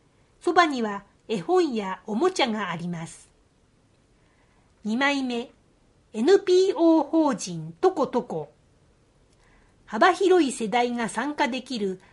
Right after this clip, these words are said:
交流の場や催しで、皆が笑顔になれる機会を提供。説明、公園で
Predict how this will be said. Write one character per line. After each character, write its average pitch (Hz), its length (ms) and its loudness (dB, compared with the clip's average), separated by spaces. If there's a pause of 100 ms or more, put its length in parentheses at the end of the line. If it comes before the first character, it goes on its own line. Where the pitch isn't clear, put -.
(120)
交 320 220 4
流 330 220 8
の 294 200 -2
場 226 180 0
や 220 260 -4 (220)
催 269 360 0
し 240 220 -8
で、 208 240 -2 (500)
皆 311 300 0
が 247 280 -2
笑 330 140 0
顔 320 240 2
に 226 160 -2
な 202 140 -4
れ 262 120 -2
る 214 140 -4
機 - 180 -18
会 277 280 2
を 185 100 -8
提 233 260 -4
供。 190 460 -8 (1400)
説 254 320 -10
明、 240 340 -2 (800)
公 359 300 8
園 320 280 2
で 285 280 -4